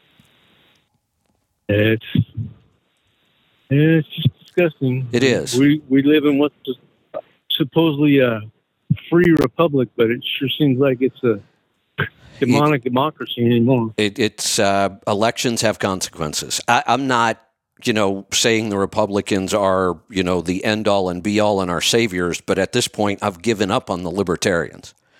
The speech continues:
Speaker 2: There, there's just, it, as sad as that is
Speaker 1: Oh.
Speaker 2: for me, um, we're at a place right now where trying to fight to get libertarian candidates in is a bad idea. I, I don't, and, you know,
Speaker 1: Right.
Speaker 2: I've gone back and forth on this issue over the years. Yeah, I'm gonna vote for who I want to vote for.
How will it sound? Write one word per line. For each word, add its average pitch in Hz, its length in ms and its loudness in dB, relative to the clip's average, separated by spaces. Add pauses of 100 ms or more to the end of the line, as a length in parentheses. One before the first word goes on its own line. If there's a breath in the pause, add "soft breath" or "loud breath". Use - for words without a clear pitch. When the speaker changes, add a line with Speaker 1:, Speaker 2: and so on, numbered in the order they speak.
(260 soft breath)
Speaker 2:
There, 117 140 0
there's 107 280 -2
just, 113 260 -4
it, 101 200 -4
as 110 160 -2
sad 120 400 0
as 113 180 0
that 101 220 0
is 123 80 2 (120)
Speaker 1:
Oh. 107 60 -4
Speaker 2:
for 107 120 -2
me, 82 320 -2 (560 soft breath)
um, 92 440 0
we're 120 220 2
at 120 120 2
a 107 60 -2
place - 380 -2
right 104 180 -2
now 113 220 0
where 95 180 -6
trying 110 380 -4
to 92 80 -2
fight 110 440 -2
to 98 100 -8
get 98 200 -2
libertarian 98 640 -2
candidates 107 580 -2
in 95 140 0
is 90 140 -2
a 90 60 -4
bad 98 240 0
idea. 92 480 -4 (1040)
I, 104 260 0
I 110 60 0
don't, 110 320 -2
and, 110 440 -2 (280 soft breath)
you 117 80 2
know, 123 60 4
Speaker 1:
Right. 113 120 2
Speaker 2:
I've - 40 -10
gone 113 200 0
back 123 360 0
and 110 140 -4
forth 156 400 0
on 107 160 -2
this 107 180 0
issue 117 320 0
over 107 200 0
the 90 100 0
years. 110 440 0
Yeah, 107 140 0
I'm 117 180 0
gonna 127 200 0
vote 113 260 -2
for 123 160 -4
who 120 320 0
I 117 120 2
want 107 320 -4
to 135 100 0
vote 143 320 0
for. - 360 -10